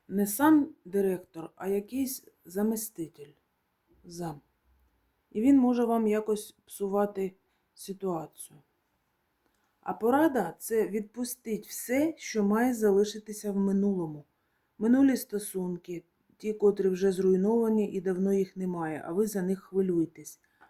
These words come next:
Або якусь таку ситуацію, котру треба залишити позаду. Я розумію, що така порада, що можна над нею подумати, що саме мала-,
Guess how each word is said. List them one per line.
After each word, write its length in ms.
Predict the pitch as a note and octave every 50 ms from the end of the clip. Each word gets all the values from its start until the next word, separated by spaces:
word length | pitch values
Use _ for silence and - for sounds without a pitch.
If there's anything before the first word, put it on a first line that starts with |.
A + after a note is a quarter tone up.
| _ _ _ _ _ _ _ _
Або 420 | _ - G3 F#3 A3 C#4+ D#4 D4+ B3+
якусь 360 | A#3 A3 A3 - B3 A#3 -
таку 300 | - A3 G#3+ - G#3+ G3+
ситуацію, 760 | G3+ - G3 F#3+ - G3 G#3+ A#3+ C#4 D4+ - - C4+ B3 -
котру 400 | - - A3+ A3+ A#3 B3+ B3 A#3+
треба 360 | A#3+ G3+ G3 G3 G3 G3 G#3+
залишити 520 | G3 G3+ G3 F#3 G3 F#3+ - G3 F#3+ -
позаду. 580 | F#3+ - F#3+ F#3 E3+ E3+ F3+ E3 D#3+ D#3+ - - _ _ _ _ _ _ _ _ _ _ _ _ _ _ _ _ _ _ _ _ _ _ _ _ _ _ _ _ _ _ _ _ _ _ _ _ _ _ _ _ _ _ _ _ _ _ _ _ _ _
Я 220 | - G#3 A#3+ A#3+
розумію, 600 | A#3 A3+ A3 G#3 A#3 A#3+ B3+ C#4 C#4+ C4+ A#3+ G#3
що 160 | - G#3 G#3
така 340 | G#3 - G3+ G#3 G#3 A3 A3
порада, 540 | G#3+ G#3+ G3 G3 G3+ A3 B3 A#3+ A#3+ B3 A#3
що 240 | A#3 - - G#3+ G#3
можна 340 | G#3 G#3+ G#3+ G3+ G#3+ G3+
над 220 | G3+ G3+ F#3+ F#3 F#3
нею 220 | G#3 G#3 G#3 G3+
подумати, 580 | G3+ F#3+ F#3+ F3 G3 A#3 A#3+ A#3 A3 A3 - F#3+
що 220 | F#3 - - G3+
саме 340 | F#3+ - G3+ G3+ G3+ G3+ F#3+
мала-, 360 | F#3+ F#3+ F#3+ F#3+ F#3 F#3 -